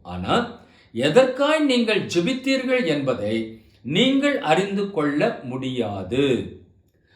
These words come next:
அந்த ஜெபத்தை வியாக்கியானம் பண்ணுவீர்கள் என்றால் நீங்கள் எதற்காய் ஜெபிக்கிறீர்கள் என்பதையும் நீங்கள் அறிந்து கொள்ள முடியும். அது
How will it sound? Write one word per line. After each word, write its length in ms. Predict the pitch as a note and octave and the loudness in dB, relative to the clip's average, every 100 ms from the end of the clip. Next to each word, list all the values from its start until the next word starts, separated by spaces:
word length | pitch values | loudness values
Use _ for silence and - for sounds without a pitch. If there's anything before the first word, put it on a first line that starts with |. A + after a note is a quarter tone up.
| _ - | _ -2
அந்த 360 | E3+ A3+ C4+ D#4 | 2 2 2 0
ஜெபத்தை 560 | - G3 F3+ F3+ C#3 E3 G#3+ C#3 | 0 2 2 0 0 2 2 0
வியாக்கியானம் 760 | F3 A#3+ C4+ C4 C4+ C4 A#3 | 4 4 4 4 2 4 2
பண்ணுவீர்கள் 680 | F3+ F#3+ G3 F3+ E3+ D3 C3 | 0 0 0 0 2 0 -2
என்றால் 540 | G#2+ G2+ F#2 G#2+ F3+ - - - - - | -4 -6 -4 0 2 0 -8 -20 -14 -2
நீங்கள் 420 | E3 G#3 G3 F#3 D3 | 2 2 0 0 2
எதற்காய் 640 | F3 C4 B3+ B3+ C4 A#3+ C3+ | 4 4 4 2 2 2 0
ஜெபிக்கிறீர்கள் 920 | F3 A3+ B3 A#3+ A#3 A3 G#3+ A3 A#3 A#3 | 0 0 -2 -2 0 0 0 2 2 0
என்பதையும் 760 | D#3+ F#3 F#3+ D#3 B2+ G2+ F#2 D#3 A3+ - - _ _ _ | 0 0 0 0 -2 -4 -6 -6 -6 -10 -18 _ _ _
நீங்கள் 460 | D3 A#3 A#3+ G#3 G#3 - | 0 2 4 2 -2 -2
அறிந்து 460 | C3+ E3+ G#3 G3+ - | 0 2 2 0 -2
கொள்ள 300 | - D#3+ D#3 G#3 G#3 - | -2 -2 0 -2 -2 -8
முடியும். 560 | G#2+ G2+ G2+ B2+ A#2+ G2 - - _ _ _ _ _ _ _ _ _ _ _ _ _ _ _ _ _ _ _ _ - | -8 -6 -4 -4 -4 -6 -12 -20 _ _ _ _ _ _ _ _ _ _ _ _ _ _ _ _ _ _ _ _ -2
அது 200 | E3+ | 2